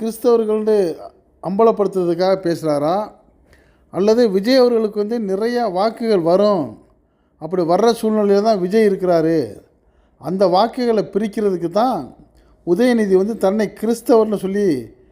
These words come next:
பிரகடனப்படுத்துகிறாருன்னு சொல்லி இந்த உதயநிதி ஸ்டாலினை வந்து பேசுகிறாரா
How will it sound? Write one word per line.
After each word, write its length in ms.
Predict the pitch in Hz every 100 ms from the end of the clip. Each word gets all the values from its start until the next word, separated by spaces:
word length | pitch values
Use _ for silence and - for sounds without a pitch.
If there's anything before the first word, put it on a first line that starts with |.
| _ _ -
பிரகடனப்படுத்துகிறாருன்னு 840 | 220 240 226 185 180 180 175 165
சொல்லி 440 | 143 170 196 185 120 101 - _ _ _ _ _ _ _
இந்த 560 | - 208 208 208 180 175
உதயநிதி 360 | 226 254 220 196
ஸ்டாலினை 400 | 190 185 180 170
வந்து 380 | 165 170 190 165 -
பேசுகிறாரா 500 | 175 175 160 156